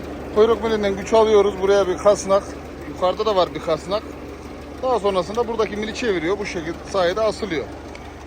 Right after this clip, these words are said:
İkili yapmak isterseniz aynı şekilde araya bir mil daha atıyorsunuz. Aynı sistemi buraya da kuruyorsunuz. Üçlü yapmak isterseniz bu şekilde de devam edip gidebilir.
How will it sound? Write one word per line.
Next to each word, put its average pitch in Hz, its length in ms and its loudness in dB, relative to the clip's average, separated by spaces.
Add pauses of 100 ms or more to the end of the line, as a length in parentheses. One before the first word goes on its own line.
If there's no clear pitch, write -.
(200)
İkili 240 260 -2
yapmak 185 360 4
isterseniz 185 480 -2 (180)
aynı 196 260 0
şekilde 151 300 -4
araya 180 280 4
bir 175 80 -4
mil 185 180 -4
daha 214 140 6
atıyorsunuz. 214 520 -2 (460)
Aynı 202 360 0
sistemi 175 540 -6
buraya 190 220 0
da 196 140 -2
kuruyorsunuz. 156 540 -4 (1300)
Üçlü 240 240 -2
yapmak 196 320 4
isterseniz 180 540 -4
bu 220 60 -6
şekilde 175 380 -2
de 226 80 -8
devam 180 300 4
edip 214 180 -8
gidebilir. 185 400 0